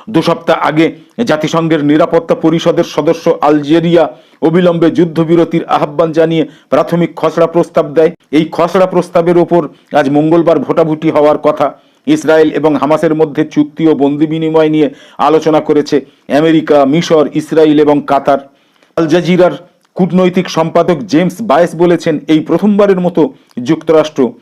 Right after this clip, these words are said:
যুদ্ধবিরতি শব্দ ব্যবহার করেছে। এটা তাৎপর্যপূর্ণ, কারণ এর আগে কোনো খসড়া প্রস্তাবে যুদ্ধবিরতির কথা বলা হয়নি। এখন যুক্তরাষ্ট্র যুদ্ধবিরতির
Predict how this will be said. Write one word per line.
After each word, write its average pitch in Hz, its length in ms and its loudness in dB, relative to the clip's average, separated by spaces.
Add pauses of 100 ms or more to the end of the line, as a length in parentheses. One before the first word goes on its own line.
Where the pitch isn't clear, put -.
(160)
যুদ্ধবিরতি 160 640 -2
শব্দ 127 340 -2
ব্যবহার 120 380 2
করেছে। 101 360 -8 (260)
এটা 123 180 -2
তাৎপর্যপূর্ণ, 151 840 -2 (320)
কারণ 135 240 2 (100)
এর 151 160 2
আগে 139 300 0
কোনো 170 300 0
খসড়া 160 360 -2
প্রস্তাবে 135 460 -2 (260)
যুদ্ধবিরতির 135 720 0
কথা 123 320 -2 (340)
বলা 127 280 2
হয়নি। 113 400 0
এখন 139 260 0
যুক্তরাষ্ট্র 131 680 -2
যুদ্ধবিরতির 131 760 -2